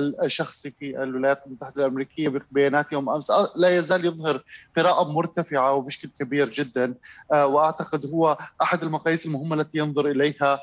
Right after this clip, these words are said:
آه، ال-، آه، الفيدرال الأمريكي بما يتعلق بقراره بتجديد السياسة النقدية بوتيرة أسرع. فهذا ممكن أعطانا أيضًا إيحاء بأنه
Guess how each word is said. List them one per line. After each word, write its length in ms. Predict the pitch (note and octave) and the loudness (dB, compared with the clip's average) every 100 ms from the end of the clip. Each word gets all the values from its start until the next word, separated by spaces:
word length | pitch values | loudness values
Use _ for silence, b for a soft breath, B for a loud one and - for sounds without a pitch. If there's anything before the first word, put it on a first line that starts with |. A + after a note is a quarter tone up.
| B B D3 | B B 2
آه، 340 | D3 C#3 - | 2 4 2
ال-، 260 | C#3+ C3+ C3 | 2 2 0
آه، 420 | B2 C#3 C3+ B2 | 2 4 4 2
الفيدرال 400 | C#3 C#3 D3+ D#3 | -4 0 2 2
الأمريكي 560 | C3+ D3 F3 F#3 F#3 F3 | 0 0 0 0 -4 -2
بما 340 | F3 G#3 G3+ | 0 2 2
يتعلق 500 | G3 F3+ F3 G#3 - | 2 0 0 0 -2
بقراره 460 | C3+ D#3 C3+ C3+ C3+ | -4 0 2 2 0
بتجديد 580 | C3 C#3 B2+ - D3 B2 | -2 -4 -6 -4 -6 -6
السياسة 360 | C3 D3 C3 | -6 -4 -4
النقدية 400 | C3 B2+ _ C#3+ | -8 -10 _ -4
بوتيرة 500 | C3 C3+ C3 C#3+ C3+ | 0 2 2 0 0
أسرع. 340 | - - A#2 - | 0 -2 -2 0
فهذا 280 | D#3+ F3+ F3+ | 2 2 0
ممكن 500 | E3+ G#3 - D#3+ D#3 B B - | 2 0 2 -2 -2 B B -2
أعطانا 420 | D#3+ D3+ G3+ F#3 | 0 2 0 2
أيضًا 260 | - F#3 D#3 | 0 0 -2
إيحاء 400 | D#3 - F3 D#3 | -4 0 0 0
بأنه 380 | D#3+ F3+ E3+ | -2 -2 -2